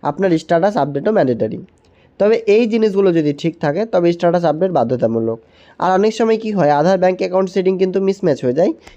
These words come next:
কিন্তু ওয়েবসাইটে ধরুন আপডেটটা আসছে না। এর জন্য পিএফএমএস এ ব্যাংক অ্যাকাউন্ট আপনাদের চেক করতে হয়, অর্থাৎ পিএফএমএস এ আধার, আহ, সেটিং যে র-, রয়েছে সেটি কিন্তু চেক করতে হয়।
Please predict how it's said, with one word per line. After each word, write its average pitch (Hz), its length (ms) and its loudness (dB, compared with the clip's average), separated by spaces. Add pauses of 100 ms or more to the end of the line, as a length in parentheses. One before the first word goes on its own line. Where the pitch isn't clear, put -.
(120)
কিন্তু 190 220 0
ওয়েবসাইটে 196 460 2
ধরুন 196 260 0
আপডেটটা 156 480 0
আসছে 117 380 -4
না। 110 180 -6 (420)
এর 196 260 2
জন্য 190 480 2 (400)
পিএফএমএস 214 680 0
এ 311 120 0 (400)
ব্যাংক 175 340 0
অ্যাকাউন্ট 175 400 -2
আপনাদের 156 460 0 (400)
চেক 208 240 -2
করতে 156 280 -2
হয়, 143 120 2
অর্থাৎ 202 280 -2
পিএফএমএস 220 580 0
এ 247 40 2
আধার, 190 420 2
আহ, - 760 -4
সেটিং 196 400 0
যে 202 100 0
র-, 151 300 4
রয়েছে 143 420 2
সেটি 175 300 -2
কিন্তু 175 220 -2
চেক 220 240 -2
করতে 117 280 -2
হয়। 110 200 -6